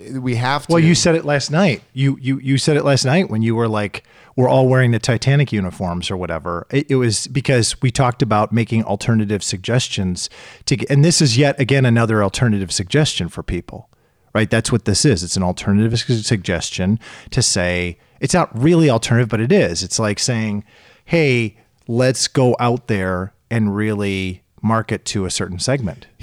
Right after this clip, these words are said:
Speaker 1: Okay,
Speaker 2: Right?
Speaker 1: here's one. What if every single club in, in the United States or in a state, statewide, got together to put out a campaign?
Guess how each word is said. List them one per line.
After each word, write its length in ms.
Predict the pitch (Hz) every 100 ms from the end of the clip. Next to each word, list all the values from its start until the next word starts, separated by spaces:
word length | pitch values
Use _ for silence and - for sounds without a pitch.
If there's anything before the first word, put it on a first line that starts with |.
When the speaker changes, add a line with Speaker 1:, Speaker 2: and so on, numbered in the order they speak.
| -
Speaker 1:
Okay, 140 | 147 170
Speaker 2:
Right? 100 | 139
Speaker 1:
here's 180 | 156 110
one. 220 | 95 113
What 140 | 139
if 100 | 180 -
every 240 | 131 123 139
single 320 | - 131 135
club 440 | - 90 62 65 - _ _ _ _ _ _ _ - _ - _ _ _ _ _ _ _ _ _ _ -
in, 260 | 127 127 -
in 120 | 120
the 80 | 120
United 320 | 113 110 110
States 680 | - - 127 107 - - - - 143
or 180 | 156
in 160 | 165 147
a 60 | 113
state, 680 | - - - 101 - - - _ _ _ -
statewide, 800 | - - 143 135 95 62 50 - _ _ _ _ _ _ _ _ _ _ _ _ _ _ _ _ _
got 260 | - 113 127
together 680 | 196 131 117 90 87 85 98 _ _ _ _ _ _ _ _ -
to 120 | -
put 200 | 123 131
out 240 | 110 98 -
a 40 |
campaign? 720 | - 110 95 - 107 87 73